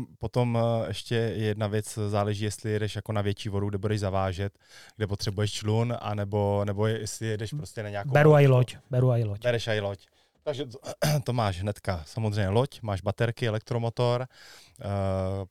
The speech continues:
Speaker 1: potom, eh, potřebuješ se na něčem vyspat, lehátko, spacák, že jo, na tom nejlíp, eh, nějaký přístřešek, bivak, jo.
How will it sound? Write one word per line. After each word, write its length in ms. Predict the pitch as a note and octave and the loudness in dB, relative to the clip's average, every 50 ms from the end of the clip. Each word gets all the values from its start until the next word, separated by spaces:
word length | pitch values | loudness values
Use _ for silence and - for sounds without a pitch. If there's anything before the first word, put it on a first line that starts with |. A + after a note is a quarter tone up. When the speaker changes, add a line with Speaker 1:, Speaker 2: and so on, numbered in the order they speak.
| _ _ _ | _ _ _
Speaker 1:
potom, 460 | - G#2 - - G#2+ G#2 G2+ G2 G2+ G2 | -10 -8 -6 -2 -2 -2 -2 -2 -2 -2
eh, 460 | G2 G2 G2 G2 G2+ G2 G2 G2 F#2 - _ _ | -2 -2 -4 -4 -4 -6 -6 -8 -10 -12 _ _
potřebuješ 420 | - G#2+ - - A2 G2 A2 G#2+ | -10 -8 -6 -6 -4 -2 -2 -2
se 260 | - A#2+ A2 G#2+ G#2 G2+ | 0 0 0 0 0 -2
na 100 | G#2 G#2+ | -2 -4
něčem 280 | G#2+ G#2 - - F#2+ | -4 -4 -4 -6 -4
vyspat, 360 | F2 G2 - - - B2 B2+ - - - | -4 -4 -4 -2 -2 -2 -2 -4 -8 -8
lehátko, 680 | F#2+ F#2+ G2 F#2+ G2+ G#2 G#2 - - - A#2+ A#2+ B2 B2 _ _ _ _ _ - | -2 0 2 2 4 2 2 0 -2 0 0 0 0 -2 _ _ _ _ _ -8
spacák, 540 | - - G2+ - - - G#2 G#2+ A2 A#2 - _ _ - | -2 -2 -2 0 0 0 0 0 0 -2 -6 _ _ -10
že 80 | F#2+ G2+ | -6 -4
jo, 100 | G#2 G#2+ | -4 -4
na 100 | G#2+ G#2 | -4 -6
tom 200 | - A#2 A2+ A2 | -4 -4 -2 -2
nejlíp, 380 | A2 G#2+ A2 A2 A2 A2+ - _ | -2 -2 -2 -2 -4 -6 -8 _
eh, 920 | _ _ - - - - - - - - G2+ G#2 G#2 G2+ G2 G2+ G2+ G2+ G#2 | _ _ -20 -20 -20 -20 -20 -20 -12 -6 -4 -2 -2 0 0 0 0 0 0
nějaký 300 | A2 G#2+ G#2+ - A#2+ G2+ | 0 -2 -2 -2 -2 -4
přístřešek, 680 | - - G2+ - - - A#2+ A2 - B2 A#2 A#2 G#2+ | -4 -6 -8 -4 -2 0 0 0 2 0 0 0 0
bivak, 380 | F#2 F#2+ G#2 G2+ G#2+ G#2+ A2 G#2+ - - - _ _ _ _ _ _ _ | -2 0 2 2 4 2 2 0 -6 -14 -20 _ _ _ _ _ _ _
jo. 280 | F#2+ F#2 F#2 F2 F2+ | -6 -6 -4 -4 -6